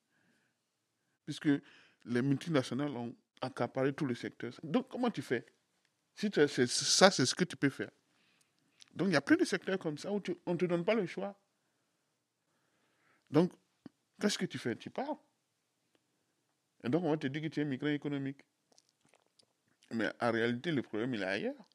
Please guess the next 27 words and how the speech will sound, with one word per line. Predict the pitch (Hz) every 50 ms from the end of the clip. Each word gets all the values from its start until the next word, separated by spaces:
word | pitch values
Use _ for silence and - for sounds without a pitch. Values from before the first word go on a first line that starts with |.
| _ -
Parce | - -
qu'on | - 139 131 139 - - - _ - 117 113
t'a | 104 110
pas | - 147 -
permis | - - 131 117 - 131 131 147 160 170
de, | 175 147 120 113 113 110
de | 110 117 113
faire | - - 156 156 -
ce | -
que | - 151 135
tu | - 123
veux | 131 143
faire. | - - 190 175 - _ _ _ _ _ _ _ _ _ _ _ _ _ _ _ _ _ _ _ _ _ _ _ _ _ _ _ _ _ _ _ _ _ _ _ - 90
C'est | - 120
pourquoi | 110 - 214 208
j'ai | 190 151
dit, | 156 185
on | 175 147
fuit | 131 - - 185 190
le | 160 131
vrai | 123 131 160 180
débat | 147 135 131 127 151 156 156 160
en | 160 151
parlant | - 127 123 131 139 151
de, | 147 131 127 127 123 123 123
d'économie | 120 120 123 120 - 127 123 123 120 123 127 131 139 143 139
politique. | 135 131 120 123 123 127 - 151 160 156